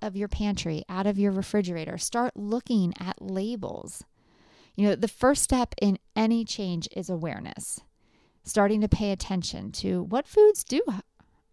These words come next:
you know, what, what is the sodium content in the foods that I already have in my home?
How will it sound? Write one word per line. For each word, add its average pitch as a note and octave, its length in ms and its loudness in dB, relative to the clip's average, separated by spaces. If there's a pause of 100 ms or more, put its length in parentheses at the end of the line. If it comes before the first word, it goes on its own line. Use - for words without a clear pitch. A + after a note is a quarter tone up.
you G#3 100 0
know, C#3+ 300 -4
what, - 160 0 (380)
what C4 160 6
is D#4+ 120 4
the D#4 100 4
sodium C#4+ 360 4
content G3+ 540 2
in G3 140 -2
the G3+ 60 0
foods F#3 380 0
that F#3 180 0
I F#3+ 120 0
already F#3+ 240 0
have E3+ 260 -4
in F3 100 2
my E3 120 2
home? E3 300 0